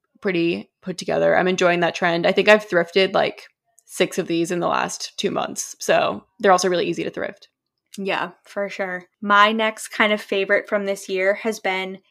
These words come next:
Speaker 2: knee-high boots. I will say that for a while,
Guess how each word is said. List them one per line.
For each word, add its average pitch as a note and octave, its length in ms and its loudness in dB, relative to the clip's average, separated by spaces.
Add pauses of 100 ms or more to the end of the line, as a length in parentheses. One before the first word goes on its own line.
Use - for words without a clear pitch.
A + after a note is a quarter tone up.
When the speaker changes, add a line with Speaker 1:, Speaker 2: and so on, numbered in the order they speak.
(340)
Speaker 2:
knee-high G3+ 560 0
boots. G#3 580 -2 (480)
I G#3+ 140 6
will G#3 300 2
say G#3 440 0
that A3 140 -6
for A3 100 0
a G#3+ 80 0
while, G3 640 0